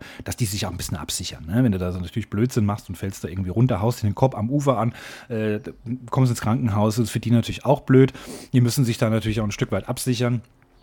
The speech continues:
Also hat man das alles unterschrieben. Und diese Gruppe aus zehn Leuten bestand wirklich aus allem, was es da so gibt, ne? Also es waren alle Altersklassen vertreten, es waren Mädel dabei, die würde ich so auf acht oder neun schätzen.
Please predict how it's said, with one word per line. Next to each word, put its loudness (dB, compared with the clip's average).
Also 2
hat 2
man 4
das -2
alles -2
unterschrieben. -2
Und -4
diese 2
Gruppe 4
aus 0
zehn 2
Leuten 4
bestand 0
wirklich -2
aus -4
allem, 4
was 4
es -2
da 0
so -2
gibt, -8
ne? 6
Also 0
es -2
waren 4
alle 0
Altersklassen 0
vertreten, -2
es -4
waren 2
Mädel 4
dabei, 2
die 0
würde 0
ich -6
so -4
auf -10
acht -2
oder 0
neun 6
schätzen. 0